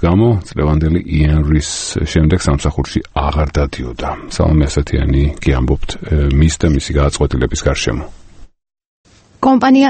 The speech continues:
Speaker 2: Apple-ის პროდუქციის მოყვარულები სტივ ჯობსის მიღწევების, ხედვის და ნიჭის შესახებ კეთილსიტყვებს არ იშურებენ. მას შემდეგ, რაც ოთხშაბათს გამოაცხადეს, რომ ის ტოვებს კომპანიის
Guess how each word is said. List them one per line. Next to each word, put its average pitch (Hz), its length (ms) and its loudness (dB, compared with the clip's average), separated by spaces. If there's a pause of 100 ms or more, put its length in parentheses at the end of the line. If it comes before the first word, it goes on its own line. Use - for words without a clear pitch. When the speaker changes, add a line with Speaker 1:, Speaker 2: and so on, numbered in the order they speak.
Speaker 2:
Apple-ის 233 560 2
პროდუქციის 226 720 2
მოყვარულები 202 560 2
სტივ 233 320 0
ჯობსის 202 560 2
მიღწევების, 180 600 0 (100)
ხედვის 180 480 2
და 165 160 4
ნიჭის 175 380 2 (180)
შესახებ - 560 0
კეთილსიტყვებს 190 800 0
არ 165 160 2
იშურებენ. 165 560 0
მას 208 160 4
შემდეგ, 175 320 2
რაც 202 140 2 (340)
ოთხშაბათს 196 720 0
გამოაცხადეს, 196 720 2
რომ 226 160 4
ის 220 160 2
ტოვებს 202 400 0
კომპანიის 175 560 2